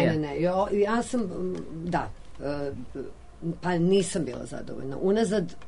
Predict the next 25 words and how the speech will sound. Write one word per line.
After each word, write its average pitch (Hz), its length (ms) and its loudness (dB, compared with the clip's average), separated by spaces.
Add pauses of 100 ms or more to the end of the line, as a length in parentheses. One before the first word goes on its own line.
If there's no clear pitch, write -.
(380)
četiri 196 420 2
godine 180 420 4
nisam 143 360 -2
bila 131 180 -6
zadovoljna. 131 380 -6
Od 135 80 -10
kad 170 140 -4
sam 175 180 0
imala 180 300 4
sukob 175 360 -2
sa - 160 -4
sajmom 151 380 -4
knjiga 180 460 0 (640)
i 156 160 4
sa, 143 440 -2 (640)
e, 131 160 -4
Delfima 180 840 0
oko 139 460 -4 (100)
tog 131 260 -4
nekog, 131 340 -6 (460)
lagunom 160 540 4
oko, 120 260 -6
bilo 131 360 -2
je 117 120 -8
nešto, 120 540 -2